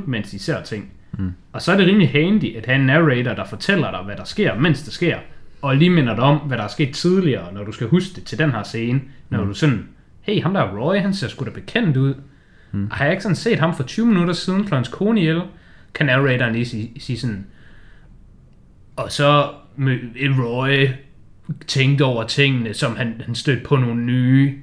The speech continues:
Speaker 2: Mm.
Speaker 1: Og så var det måske i virkeligheden Guds vilje over, at han havde slået hans kone ihjel.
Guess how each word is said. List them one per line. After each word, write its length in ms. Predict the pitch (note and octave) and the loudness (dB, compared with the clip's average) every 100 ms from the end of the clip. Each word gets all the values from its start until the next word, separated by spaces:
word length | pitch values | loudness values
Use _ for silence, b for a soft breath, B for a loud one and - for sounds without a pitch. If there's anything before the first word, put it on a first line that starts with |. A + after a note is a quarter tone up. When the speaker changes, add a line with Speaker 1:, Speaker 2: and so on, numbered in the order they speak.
| - | -12
Speaker 2:
Mm. 80 | - - - - - - | -10 -10 -12 -16 -20 -10
Speaker 1:
Og 160 | C#3 A2 | -8 -2
så 180 | D#3 C3+ | 0 2
var 100 | C#3 | 4
det 100 | C3 | 2
måske 300 | A#2 - B2 | -2 -2 0
i 40 | |
virkeligheden 480 | A2+ C#3+ C3 B2 A#2 | 2 2 2 -2 -2
Guds 380 | C3+ C3+ C3 C3+ | 2 2 4 2
vilje 440 | B2+ C3 C3 G#2 G2 | 4 4 4 0 -6
over, 220 | B2 B2+ G#2 | -6 -6 -4
at 40 | |
han 100 | B2 | -6
havde 140 | A2 | -6
slået 200 | G#2+ B2 | -6 -6
hans 140 | A2+ G#2+ | -6 -8
kone 400 | - A#2+ B2 A#2+ | -4 -2 0 -2
ihjel. 280 | G#2+ G#2+ | -4 -6